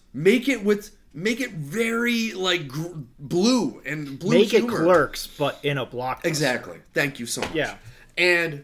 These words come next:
Speaker 1: no.
Speaker 2: Nothing.
Speaker 1: It is completely sanitized, and it is horrible.
Speaker 2: Mm-hmm.
Speaker 1: If, like, it makes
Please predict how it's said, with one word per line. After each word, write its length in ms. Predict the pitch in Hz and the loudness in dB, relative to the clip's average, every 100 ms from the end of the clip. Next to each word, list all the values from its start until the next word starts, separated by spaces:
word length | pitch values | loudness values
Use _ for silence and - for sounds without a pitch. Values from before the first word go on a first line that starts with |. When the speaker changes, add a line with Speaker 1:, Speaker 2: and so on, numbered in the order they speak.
| - | -6
Speaker 1:
no. 160 | 185 - - _ _ - - | -4 -4 -8 _ _ -20 -14
Speaker 2:
Nothing. 280 | 143 123 165 | -10 2 6
Speaker 1:
It 80 | 185 | 8
is 260 | 165 - - - | 6 2 -12 -12
completely 640 | 160 131 - 208 214 214 | -10 -10 -4 -2 0 -2
sanitized, 840 | 202 175 147 131 113 95 92 95 - _ _ _ | -2 0 0 -2 -6 -8 -10 -14 -20 _ _ _
and 180 | 143 139 | -4 -2
it 60 | 120 | -2
is 160 | 110 | -4
horrible. 720 | - - - - 107 87 78 - - | -10 -16 -14 -8 -6 -6 -12 -18 -16
Speaker 2:
Mm-hmm. 200 | 135 123 117 - _ - | -14 -12 -16 -20 _ 0
Speaker 1:
If, 300 | 165 - 175 | 0 0 0
like, 240 | 175 175 | 2 6
it 260 | 185 202 196 | 8 8 6
makes 640 | 185 185 175 170 - - | 0 2 2 0 -8 -8